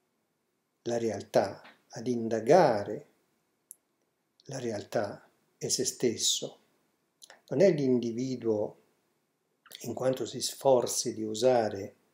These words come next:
la sua ragione, di, eh,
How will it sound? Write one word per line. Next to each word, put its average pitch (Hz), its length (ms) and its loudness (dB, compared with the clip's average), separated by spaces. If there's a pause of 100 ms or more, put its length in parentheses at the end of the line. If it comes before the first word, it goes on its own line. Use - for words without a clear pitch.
(800)
la 110 140 -10
sua 120 240 0
ragione, 107 800 0
di, 113 340 -6
eh, 104 300 -10